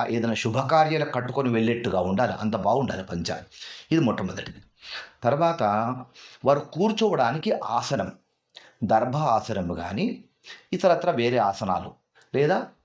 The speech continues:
ప్లాస్టిక్ ఆసనం మాత్రం ఇవ్వకూడదు. ఇక మూడవది, వారు మంచినీళ్ళు తాగడానికి రాగి లేదా ఇత్తడి చెంబు, గ్లాసు. తర్వాత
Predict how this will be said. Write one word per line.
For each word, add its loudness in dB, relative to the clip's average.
ప్లాస్టిక్ 4
ఆసనం 4
మాత్రం 0
ఇవ్వకూడదు. -2
ఇక 0
మూడవది, 2
వారు 2
మంచినీళ్ళు 2
తాగడానికి 2
రాగి 2
లేదా -2
ఇత్తడి -2
చెంబు, 0
గ్లాసు. 0
తర్వాత 0